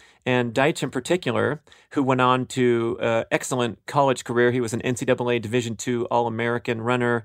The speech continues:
at U C Riverside and competed for Team U S A in the World Junior Cross Country Championships against the greatest runners from around the globe in the junior division, that's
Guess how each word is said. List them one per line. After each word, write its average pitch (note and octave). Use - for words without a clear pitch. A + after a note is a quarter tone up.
at A#2+
U B2
C B2
Riverside A2+
and A#2
competed B2
for A#2
Team C#3
U B2+
S C3+
A A2
in B2
the A#2
World B2
Junior B2
Cross B2
Country B2+
Championships A2
against A#2+
the A#2
greatest B2+
runners B2+
from A#2
around A#2+
the A#2+
globe A#2+
in A#2+
the A2+
junior C3
division, A2+
that's G#2+